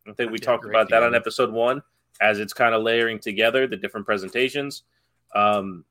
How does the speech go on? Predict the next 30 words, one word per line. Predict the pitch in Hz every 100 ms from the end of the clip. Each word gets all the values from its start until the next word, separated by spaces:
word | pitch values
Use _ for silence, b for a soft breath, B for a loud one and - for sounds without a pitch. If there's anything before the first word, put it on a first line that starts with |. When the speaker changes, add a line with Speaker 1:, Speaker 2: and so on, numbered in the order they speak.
| _ _ _
Speaker 1:
this | 107 101
is, | 117 101
this | 117 117 - _
could | - 131 107
get | 143 -
to |
somewhere | - 147 127 143 156
where | 110 107
we | 107
have | 110
a | 107
lot | 101 104
of |
fun. | - 147 - _ _ _ _ _ _ _ _ _
So | - 92 90 _
Speaker 2:
Yeah, | 104 90 80 _ _ _ _
they | 117 123 139
work | 123 117 98
really | 90 92 110 113 104 95
well | 92 87
together, | 85 82 82 82 82 _ _ b b b b b b b b b _ _ _
just | - 110
from | 104
a | 85
character | - 92 -
standpoint. | 85 80 78 82 78 - _ _ _ _ b b b _ _ _ _ _ -
Speaker 1:
And | 127 139
you | 143
would | 139
think | 160 165 143 -